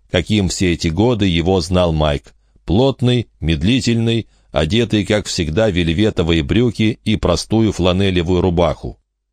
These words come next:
Даже во сне Дьюан то и дело поправлял съезжающие на нос очки в темной оправе. Они были в каком-то неизвестном Майку,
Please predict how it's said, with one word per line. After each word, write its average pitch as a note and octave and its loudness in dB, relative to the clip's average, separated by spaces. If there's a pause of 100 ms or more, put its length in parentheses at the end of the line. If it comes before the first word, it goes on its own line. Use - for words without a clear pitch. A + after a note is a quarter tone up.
(200)
Даже B2+ 0
во C#3 0
сне A2 -2
Дьюан G2 0
то A2+ 0
и A2 2
дело F#2 0
поправлял E2+ 2
съезжающие E2+ 0
на E2 0
нос D#2+ -2
очки D#2+ -2
в - -8
темной D#2 0
оправе. C#2+ -2 (800)
Они G#2+ 0
были B2 0
в - -6
каком-то G#2 0
неизвестном F#2 0
Майку, G2+ 0